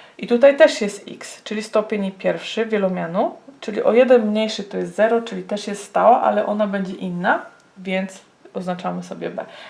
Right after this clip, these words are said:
Literki są dowolne, możecie sobie dobrać wasze ulubione. I teraz traktujemy to jako równanie wymierne. Mnożymy zawsze przez ten mianownik, czyli przez x razy dwa odjąć trzy x.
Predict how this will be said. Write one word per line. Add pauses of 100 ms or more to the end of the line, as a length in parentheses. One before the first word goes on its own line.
(120)
Literki
są
dowolne,
możecie
sobie
dobrać
wasze
ulubione. (600)
I
teraz
traktujemy
to
jako
równanie (120)
wymierne.
Mnożymy
zawsze
przez
ten
mianownik, (400)
czyli
przez
x
razy
dwa (160)
odjąć (180)
trzy
x.